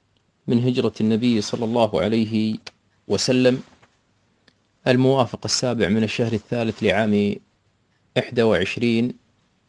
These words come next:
وألفين، ونكمل قراءتنا وتعليقنا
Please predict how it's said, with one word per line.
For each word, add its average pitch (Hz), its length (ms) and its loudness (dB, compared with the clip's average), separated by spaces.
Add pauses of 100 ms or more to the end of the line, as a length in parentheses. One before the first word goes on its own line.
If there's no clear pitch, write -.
(140)
وألفين، 110 420 0 (1700)
ونكمل 131 880 2
قراءتنا 110 840 0 (800)
وتعليقنا 110 1080 2